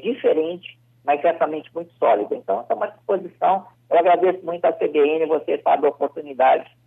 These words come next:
de falar sobre um programa tão importante e que eu espero trazer uma luz aí no fim do túnel.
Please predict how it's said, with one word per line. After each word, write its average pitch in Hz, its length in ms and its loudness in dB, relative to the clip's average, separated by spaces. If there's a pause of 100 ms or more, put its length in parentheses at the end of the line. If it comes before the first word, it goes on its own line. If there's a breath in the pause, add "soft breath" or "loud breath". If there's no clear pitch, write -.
(240)
de 127 80 -10
falar 135 320 2
sobre 135 160 -4
um 139 80 -4
programa 131 440 0
tão 165 160 -4
importante 156 680 -2 (300)
e 131 80 -8
que 175 100 -2
eu 175 60 4
espero 165 460 2
trazer 156 420 2
uma 165 220 0
luz 143 360 -2
aí 139 360 0
no 143 120 -8
fim 139 180 -16
do 123 120 -10
túnel. 156 520 -6